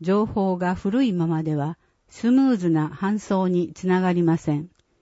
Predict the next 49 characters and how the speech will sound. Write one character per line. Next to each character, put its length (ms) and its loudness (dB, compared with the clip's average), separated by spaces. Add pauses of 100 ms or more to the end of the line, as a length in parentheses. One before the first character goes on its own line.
(720)
緊 300 2
急 280 2
時 140 0
の 160 4
連 260 2
絡 180 0
先 320 -2
は 160 0
変 260 0
更 220 0
な 180 2
い 100 2
か、 240 -6 (680)
飲 160 2
ん 120 2
で 100 4
い 100 4
る 120 2
薬 360 -2
は 240 0
変 120 0
わ 100 2
っ 80 -2
て 160 0
い 80 2
な 160 2
い 100 2
か、 300 -4 (540)
保 200 -2
険 240 2
証、 460 0
診 300 0
察 260 -2
券 220 2
は 100 4 (120)
同 180 2
じ 120 -6
か 140 -2
な 160 0
ど、 180 -2 (520)
九 120 -2
月 340 -2
九 240 -2
日、 420 -2 (460)
救 260 2
急 260 2
の 180 4
日 160 0
や 260 0